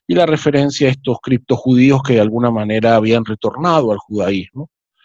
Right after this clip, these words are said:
em, y necesitaban legitimar el hecho de, eh, reconocer que por un lado habían, eh, profesado, eh, o había juramentado una fe distinta por la presión,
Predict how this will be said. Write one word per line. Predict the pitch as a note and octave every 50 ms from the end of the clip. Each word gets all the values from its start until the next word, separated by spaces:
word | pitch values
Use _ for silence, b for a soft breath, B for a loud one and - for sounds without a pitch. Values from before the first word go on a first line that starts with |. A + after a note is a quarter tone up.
| B B B B B B B B
em, | - - A#2+ A#2 A#2 A#2 A#2 A#2 A2+ A2 A#2 G#2 - _ _
y | - B2 B2+ B2+ C3
necesitaban | B2+ A#2+ A#2+ - - A#2+ - - B2 B2 _ - F#3 F#3 F3 E3 D#3 D3 C3+ C3 B2+ B2+ C3 B2 G#2
legitimar | B2 B2 A#2 - - B2+ - - B2+ A#2+ A#2 C#3 D#3+ E3 D#3+ B2 G#2 G2+ G#2+ - b b b b b b b b -
el | - A#2 A2+ B2+
hecho | C3 C3 C3+ - D#3 D3 C3 A#2
de, | A2 A#2 A#2 A#2 A#2 B2 B2+ C3 C3 B2 _ _ _ _ _ _ _ _ _ _ _
eh, | - - A2 G#2 G#2 G2 D#2+ D#2+
reconocer | F#2 A2 G#2 - A2 G#2+ G#2+ G#2+ - - C#3+ D3+ C#3+
que | - C#3 A2
por | - G#2+ G#2
un | G#2 A2
lado | A#2 B2 C3 C3 B2
habían, | A2+ A2+ A2+ B2 B2 A#2+ A#2+ A#2+ A2+ G#2+ b b b b b b b _
eh, | - - G#2+ G#2 G2+ G2 F#2 F2+ _ _
profesado, | - B2 B2+ - - A2+ - - - F3+ F3 F3 D#3+ C#3+ B2+ A#2 G#2+ G2 - b b b b b _ _
eh, | - G2 A2
o | G#2+ G#2 G2+
había | G2+ A2+ B2 B2+
juramentado | B2+ - - C#3+ C3+ B2+ A#2+ A#2+ A#2 A#2 A2+ - F3 F3 E3+ D3 C3
una | C3 A#2+ A#2 A2
fe | A2+ - D3+ D3+
distinta | C#3+ B2+ A2+ - - - _ - - A3+ G#3+ F3 C#3+ A#2 - - G#2+ G2+ G#2+ A2
por | A2 - G#2 F#2+ F#2
la | G2 F#2+
presión, | _ - G2 - - - - F#3+ G3+ G3 G3 F#3+ F3+ E3 C#3+ C3+ B2 C3